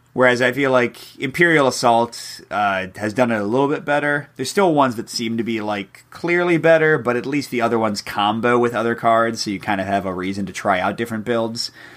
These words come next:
But yeah, I just feel like, I, I don't know why. I don't know why. I feel like designers often just get that really wrong. Like, it seems simple to me. You should just be able to lay out your ten ability cards for a character, and if you feel like you will always pick A and never pick B, you need to rebalance them. But,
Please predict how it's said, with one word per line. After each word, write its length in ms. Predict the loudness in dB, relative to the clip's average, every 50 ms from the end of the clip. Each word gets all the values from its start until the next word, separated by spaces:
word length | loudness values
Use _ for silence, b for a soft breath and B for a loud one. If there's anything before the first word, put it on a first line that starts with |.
| B B B B B B B B B B -4
But 80 | 0
yeah, 240 | 2 4 4 4 2
I 60 | 0
just 120 | -4 -4 -4
feel 140 | -4 -2
like, 480 | 0 0 -2 -2 -4 -10 -20 -20 -20 -20 _ _ _ _ _ _ _ -4
I, 160 | -2 -2 0
I 20 |
don't 140 | 0 2 2
know 100 | 2 2
why. 300 | 2 4 2 2 2 0
I 60 | -2 -4
don't 120 | -2 -2
know 120 | -2 -4
why. 640 | -4 -4 -2 -2 0 0 0 -2 -2 -4 -6 -10 -12 -18 _ _ _ _ _ _ _ _ _ _ _ _ _ _ _ _ _ _ _ _ _ _ _ _
I 80 | -8 -6
feel 200 | -2 0 2 2
like 100 | 2 2
designers 960 | 0 -2 0 2 2 2 2 2 0 0 0 -2 -4 -6 -8 -8 -8 -12 -16 _ _ _
often 380 | -4 -4 -4 -2 0 -2 0 0
just 220 | -2 -2 -4 -6
get 220 | -6 -6 -6 -2 0
that 220 | -2 -2 -2 -4
really 280 | -6 -6 -6 -4 -4 -2
wrong. 580 | 0 2 2 2 0 -2 -6 -10 -12 -12 -14 -14 b b b b b b b b b b _ _
Like, 140 | -2 -2 0
it 80 | 0 0
seems 260 | 0 0 0 0 0
simple 260 | 0 0 0 2 0
to 60 | 0
me. 100 | 0 0
You 120 | -2 -4 -4
should 80 | -4
just 140 | -4 -4 -2
be 60 | -2
able 100 | -2 -2
to 80 | -2 -2
lay 240 | -4 0 0 2 2
out 180 | 2 2 0
your 100 | -4 -8
ten 240 | -4 -2 -2 -2 0
ability 320 | 0 2 2 2 2 0
cards 260 | 0 0 -2 -2 -2 -4
for 140 | -4 -6
a 80 | -6 -4
character, 500 | -4 -2 -2 -2 -2 -4 -6 -6 -4 -4
and 140 | -4 -6 -6
if 100 | -6 -8
you 80 | -8
feel 280 | -8 -2 0 2 2 2
like 200 | 2 0 0 0
you 80 | -2 -2
will 140 | -2 -2
always 420 | 0 2 2 4 4 4 2 0 0
pick 240 | -2 -2 -2 -2 -2 0
A 460 | 2 4 4 4 2 2 0 -2 -2
and 240 | -2 -4 -4 -2 0
never 260 | 0 0 0 0 -2
pick 260 | -2 -4 -8 -8 -4
B, 320 | -2 -2 0 0 0 0 -2
you 80 | -2
need 140 | -2 -4 -4
to 80 | -4 -6
rebalance 540 | -6 -4 0 0 0 0 0 -2 -8 -12
them. 200 | -14 -12 -12 -10
But, 160 | -10 -10 -10